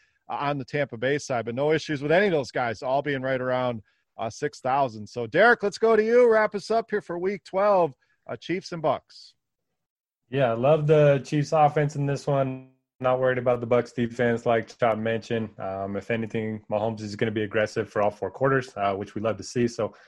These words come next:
Speaker 2: don't mind going to him. Um, I prefer Kelce over Tyreek just 'cause he's a little bit cheaper, and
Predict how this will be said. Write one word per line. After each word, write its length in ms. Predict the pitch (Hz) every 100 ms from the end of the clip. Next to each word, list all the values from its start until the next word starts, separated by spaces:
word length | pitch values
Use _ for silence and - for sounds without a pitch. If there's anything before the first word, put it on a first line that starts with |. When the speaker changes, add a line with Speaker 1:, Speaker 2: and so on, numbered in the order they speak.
| _ _
Speaker 2:
don't 100 | 165
mind 120 | 156 151
going 140 | 147
to 60 | 135
him. 280 | 143 139 120
Um, 220 | 120 117
I 100 | 123
prefer 380 | 143 - 147 139
Kelce 400 | - 135 135 135
over 180 | 127 123
Tyreek 460 | 131 123 123 120
just 160 | 120 117
'cause 100 | 117
he's 140 | 117
a 40 | 113
little 200 | 120 117
bit 180 | 113 104
cheaper, 480 | 131 120 127 123 117
and 380 | 110 107 110